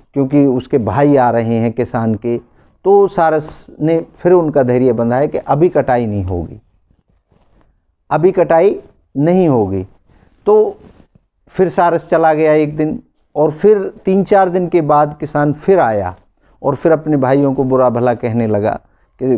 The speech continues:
कोई किसी के काम नहीं आता, जब समय पड़ता है, मैंने इतना किया भाइयों के लिए। और जब किसान, जब बिल्कुल उसका खेत, अ, पूरी तरह से पक चुका है, अब ख़राब होने वाला है, तब किसान ने फैसला किया कि कल से कटाई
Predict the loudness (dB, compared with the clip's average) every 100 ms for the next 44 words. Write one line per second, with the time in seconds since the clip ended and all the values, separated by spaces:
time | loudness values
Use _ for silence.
0 | -2 0 0 0 -4 -4 -4 -4 -2 -2
1 | -2 0 0 0 -2 -2 -2 -4 -2 -2
2 | -2 -4 -4 -2 -2 0 0 0 0 0
3 | -2 -2 -2 -2 -2 0 0 -2 -2 -2
4 | -4 -6 -6 -2 -2 -2 -8 _ _ -20
5 | -4 -2 -2 0 0 0 -12 _ _ -8
6 | -4 -2 -2 -2 -6 -12 _ _ _ _
7 | _ -6 -4 0 2 2 2 2 2 0
8 | -2 0 0 0 -10 _ _ _ _ _
9 | -8 -2 0 0 -4 -14 _ 0 2 2
10 | 2 0 2 -2 -2 -6 -6 -2 0 2
11 | 2 0 -2 0 2 0 -2 0 2 2
12 | 0 0 -4 -8 _ _ -4 -4 0 0
13 | 0 0 0 0 -2 0 -4 -2 0 0
14 | -2 -4 0 0 0 -2 -2 0 0 -2